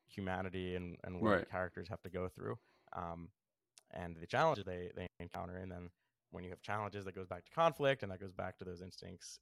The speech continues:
Speaker 1: and how we deal with them. Um, it's, you know, conflict and how do those characters react to that conflict. That's, to me, what makes a story really interesting. Talking about storytelling, David, uh, where do you typically draw inspiration for your work? You know, you say you've been m-, starting making films since high school.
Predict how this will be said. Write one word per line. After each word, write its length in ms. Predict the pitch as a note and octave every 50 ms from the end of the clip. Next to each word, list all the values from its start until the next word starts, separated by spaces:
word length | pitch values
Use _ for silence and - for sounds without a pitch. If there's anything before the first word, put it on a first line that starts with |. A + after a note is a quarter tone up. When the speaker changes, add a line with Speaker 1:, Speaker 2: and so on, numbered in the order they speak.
| -
Speaker 1:
and 300 | F#2 F#2 F2+ F2+ F2+ - - _ - - _ _ _ _ -
how 160 | - G2+ G2
we 100 | F#2 F2
deal 180 | E2 F#2 F2
with 120 | F#2 F2+ -
them. 240 | - G#2 A2 A2+ G#2 _ - - _
Um, 340 | - F#2 F2+ F2 F2 E2+ F2 F2+
it's, 160 | F2 - -
you 60 | F2+
know, 100 | F2 E2+
conflict 480 | - - G2+ G2+ G2 - - F#2+ - -
and 80 | F#2+ F#2
how 60 | F#2
do 60 | F#2
those 160 | F2+ F#2 F2
characters 440 | - - F2+ F2+ F#2 - F#2 F2+ -
react 300 | F#2+ F2+ F2+ F2+ F2 _
to 40 | -
that 140 | - - -
conflict. 360 | - F#2+ F#2+ - - - G#2
That's, 240 | G#2 G2+ - - - _ _
to 80 | - G2
me, 260 | G2 G2 F#2+ F#2 F2+ - _ - _ _ _ -
what 140 | - F#2+ F#2
makes 200 | F#2 F2 - -
a 40 | E2
story 300 | - - F2+ F2 E2+ E2
really 240 | E2+ F2 E2+ E2+
interesting. 460 | F#2 F2+ - - F2 - - F2 F2 - _ _ _ _ _ _ _ _ _ _ _ _ _ _ _ _
Talking 260 | - C#3+ C#3+ C#3 D3+
about 160 | C3 B2+ A#2
storytelling, 560 | - - - A#2+ A#2+ A2+ - - A2 A2 G#2+ G2+
David, 360 | G#2+ G#2 G#2 G2+ G2+ F#2+ - - -
uh, 280 | G#2+ G#2 G2+ G2 G2 G2
where 240 | G2 G2 A2+ C3+ D#3
do 60 | F3+
you 60 | G3
typically 320 | F3 D#3+ E3 D#3 D3+ D3 B2+
draw 180 | B2 B2 A#2+
inspiration 640 | A#2+ A#2 - - A2 G#2 G#2+ B2+ - - - - A2+ - _ _
for 120 | - G2+
your 100 | F#2 F#2
work? 220 | F#2 F#2 F2+ F2 - -
You 60 | G2+
know, 60 | F#2+
you 80 | F#2+ F#2+
say 160 | - - G2+
you've 100 | F#2+ F#2
been 200 | F#2+ F#2+ F#2 F2+ - _ _ _ _ - -
m-, 120 | B2 A2+ -
starting 320 | - - - A2 A2 A2 G#2+
making 240 | G#2+ G#2 G2+ G2
films 340 | - - G#2 G#2 G#2 G#2 F#2+
since 260 | - - - G2+ -
high 140 | - A2+ A2+
school. 320 | A#2 - - - G#2+ -